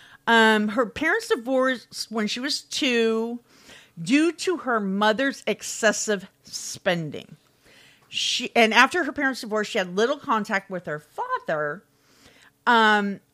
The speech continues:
and Beverly's parenting style seemed to be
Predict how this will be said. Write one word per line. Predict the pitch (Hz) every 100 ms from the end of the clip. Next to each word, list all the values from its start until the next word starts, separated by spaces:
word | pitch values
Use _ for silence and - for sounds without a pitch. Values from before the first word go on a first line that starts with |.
| _ _ _ -
and | 240 233
Beverly's | 247 294 311 339 -
parenting | 240 254 269 269 247
style | - 220 214 214
seemed | - 240 214
to |
be | 214 226 226 226 226 220 220